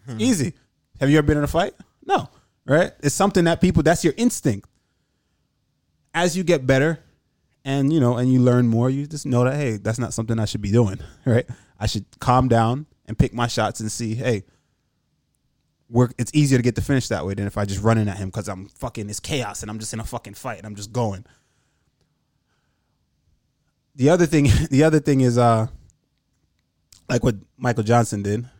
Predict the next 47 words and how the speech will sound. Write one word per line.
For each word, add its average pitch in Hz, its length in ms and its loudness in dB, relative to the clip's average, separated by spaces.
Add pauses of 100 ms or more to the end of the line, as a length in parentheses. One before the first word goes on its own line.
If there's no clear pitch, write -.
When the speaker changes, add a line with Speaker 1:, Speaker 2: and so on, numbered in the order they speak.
Speaker 2:
<laughs> - 220 -8
Speaker 1:
Against 123 400 -8
Gaethje. 120 340 -6
Speaker 2:
against 117 320 0
Gaethje, 117 300 0
bro. 117 240 4
I 113 140 2
was 127 140 2
so 123 220 2
mad, 123 400 2 (160)
and 123 100 0
I 123 140 4
was 127 160 4
like, 117 200 2
"Damn, 117 360 2
I 117 80 0
know 135 240 6
he's 147 140 2
gonna 131 160 2
kick - 180 -6
himself 113 320 0
in 113 60 0
the 107 80 2
morning 107 260 0
'cause 120 220 0 (240)
he's 170 120 -2
not 185 160 2
an 131 60 -2
idiot. 151 260 2
I 131 80 0
know 143 120 0
he's 139 100 2
gonna 135 160 0
go 123 140 2
back 123 180 0
and 117 100 -2
watch 147 240 0
it. 101 120 -8
He's 117 100 -4
gonna 117 160 2
watch 117 260 2
it 101 100 -6
and 107 120 -2
see, 117 260 -2
like, 104 260 -2
all - 80 -6
right 113 180 -2